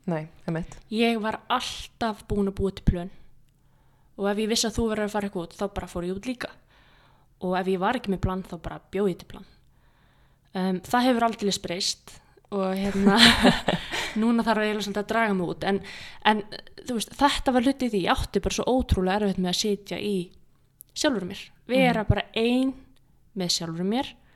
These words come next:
Speaker 2: Og meira að segja ef ég var ein heima, þá passaði mig bara, ég hringdi símtöl bara endalaust. Ég fór ekkert út í göngutúra án þess að hringi einhvern.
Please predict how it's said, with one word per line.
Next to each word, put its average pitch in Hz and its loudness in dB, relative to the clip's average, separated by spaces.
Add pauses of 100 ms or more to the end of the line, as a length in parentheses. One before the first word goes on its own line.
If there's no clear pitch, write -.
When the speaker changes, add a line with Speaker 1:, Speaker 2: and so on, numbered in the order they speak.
(680)
Speaker 2:
Og 196 2
meira 226 4
að - 4
segja 214 0
ef 220 0
ég 214 2
var 202 4
ein 220 2
heima, 190 2
þá 170 0
passaði 185 0
mig 175 -8
bara, 160 -6
ég 165 -4
hringdi 180 -2
símtöl 208 -2 (100)
bara - -4 (180)
endalaust. - -8 (720)
Ég 190 -6
fór 190 2
ekkert - 0
út 180 -6
í - -6
göngutúra 196 2
án 175 -2
þess 175 -4
að 175 -2
hringi 233 -2
einhvern. - -18